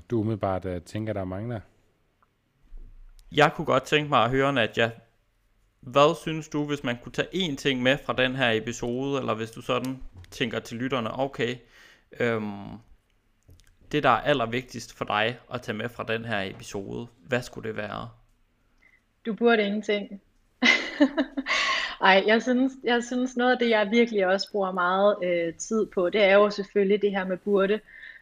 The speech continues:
Speaker 3: Øhm, og vende den om til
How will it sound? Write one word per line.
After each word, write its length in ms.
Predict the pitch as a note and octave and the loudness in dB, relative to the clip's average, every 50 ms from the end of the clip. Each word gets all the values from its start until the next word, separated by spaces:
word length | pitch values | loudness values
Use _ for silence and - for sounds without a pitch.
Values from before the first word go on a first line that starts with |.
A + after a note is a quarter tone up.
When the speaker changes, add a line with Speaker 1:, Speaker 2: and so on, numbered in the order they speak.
| _ - | _ 2
Speaker 3:
Øhm, 640 | G#3 G#3 G3 F#3+ F#3 F#3 F#3 F#3 F#3 F3+ F3+ F3+ - - | 4 6 6 6 4 4 0 -4 -6 -6 -8 -8 -8 -2
og 320 | - G3+ G3 G3 G3 F3+ G3 | 2 4 6 6 6 6 6
vende 260 | G3+ G#3 A3+ B3+ A#3+ | 4 6 4 4 2
den 140 | A#3+ A3 G#3 | 2 4 6
om 260 | G3 G3 G3 B3+ - - | 6 6 4 0 -6 -2
til 260 | - A3+ G3+ G#3 A3 | 0 2 4 4 2